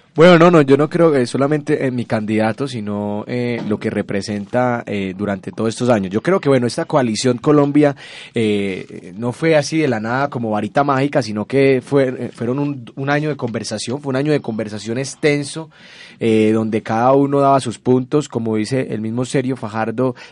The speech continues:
él nunca pensaba unirse, por ejemplo, con un Jorge Enrique Robledo, tantas diferencias que tienen, pero, eh, pues,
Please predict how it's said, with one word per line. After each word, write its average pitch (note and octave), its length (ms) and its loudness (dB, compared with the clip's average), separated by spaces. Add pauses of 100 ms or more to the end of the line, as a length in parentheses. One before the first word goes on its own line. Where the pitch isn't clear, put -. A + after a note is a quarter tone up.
él A2+ 120 -2
nunca C#3 280 -4
pensaba A2+ 400 0
unirse, C3 360 2
por G#2+ 140 -6
ejemplo, G2+ 300 -4
con A2 180 -2
un G#2+ 80 -2
Jorge B2 280 -2
Enrique G#2+ 300 -4
Robledo, A#2 520 2
tantas C3+ 400 -2
diferencias A#2+ 480 -6
que A#2 100 -8
tienen, A#2 460 -6 (460)
pero, B2 440 8
eh, A#2 180 2
pues, - 360 -8